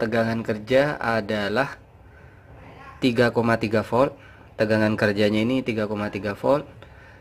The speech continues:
dengan temperatur bisa mencapai, untuk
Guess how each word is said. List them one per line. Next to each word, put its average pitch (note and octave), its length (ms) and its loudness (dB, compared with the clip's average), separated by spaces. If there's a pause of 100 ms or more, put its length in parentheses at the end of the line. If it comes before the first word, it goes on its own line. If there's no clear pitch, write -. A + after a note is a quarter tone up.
(120)
dengan A2 400 2 (1700)
temperatur B2 800 0 (160)
bisa A2+ 320 -2
mencapai, B2 960 -2 (240)
untuk A2 800 -2